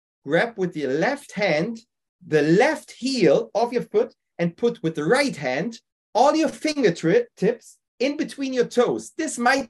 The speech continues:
look weird in the beginning. And it was very, very funny when I did this with Balz, because Balz is a surfer for life. He has hands like, like this thick. He has this thick hands. And he has also this thick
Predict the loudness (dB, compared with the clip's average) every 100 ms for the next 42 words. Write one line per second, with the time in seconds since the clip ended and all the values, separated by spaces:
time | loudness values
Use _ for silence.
0 | _ -6 -6 -4 -4 2 4 2 -2 -2
1 | -2 -4 -4 -4 -8 _ _ _ 0 4
2 | 4 2 0 2 2 4 4 4 4 0
3 | 0 0 0 -2 0 -2 0 -2 -4 -8
4 | -10 -2 -2 -2 -4 -4 -4 -2 2 4
5 | 4 0 -14 _ _ _ _ 0 0 0
6 | -10 -4 2 4 4 2 0 2 4 2
7 | 0 -2 -2 0 -4 -10 -16 -2 0 2
8 | 0 0 0 0 -2 _ _ _ _ _
9 | _ -18 -14 -6 -4 -4 -8 -6 -6 -8
10 | -20 _ -6 -4 -4 -10 _ -6 -4 -4
11 | -8 -8 -10 _ _ _ -8 -2 -2 -2
12 | -4 -12 _ _ 2 4 4 2 4 4
13 | 4 0 0 -2 -4 _ _ _ _ 0
14 | 0 -6